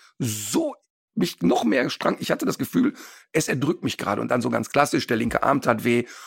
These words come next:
Und auch da war ich jetzt inzwischen auf dem Trip, okay, du hast ein Problem im Herzen. Und dann denkst du ja erstmal, wenn du dann morgens um halb sechs in so eine Schweizer Klinik kommst, jetzt kriegst du erstmal einen Anschiss, dass du überhaupt jemanden wächst. Das ist ja so das. Und dann kam ich da rein und wirklich so,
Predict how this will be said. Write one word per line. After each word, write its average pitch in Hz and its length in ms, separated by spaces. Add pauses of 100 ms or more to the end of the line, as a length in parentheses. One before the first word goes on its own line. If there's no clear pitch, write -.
(140)
Und 127 160
auch 127 140
da 131 320
war 113 160
ich 135 140
jetzt 113 120
inzwischen 120 380
auf 110 120
dem 113 120
Trip, - 180
okay, 104 200
du 107 60
hast 104 120
ein 113 80
Problem 101 280
im 98 100
Herzen. 101 360 (720)
Und 131 200
dann 196 160
denkst 220 240
du 170 100
ja 151 140
erstmal, 147 300
wenn 135 100
du 131 80
dann 123 120
morgens 147 260
um 123 140
halb - 160
sechs - 280
in - 80
so 127 100
eine 131 120
Schweizer - 400
Klinik - 300
kommst, - 340 (280)
jetzt 113 160
kriegst - 180
du - 60
erstmal 151 320
einen - 80
Anschiss, - 380
dass - 160
du 123 80
überhaupt 131 240
jemanden 135 280
wächst. - 380 (380)
Das 117 160
ist 156 140
ja 107 200
so 104 180
das. 95 220
Und - 540
dann 185 120
kam - 300
ich 330 100
da 196 140
rein 190 380 (320)
und 160 240
wirklich 233 260
so, 233 180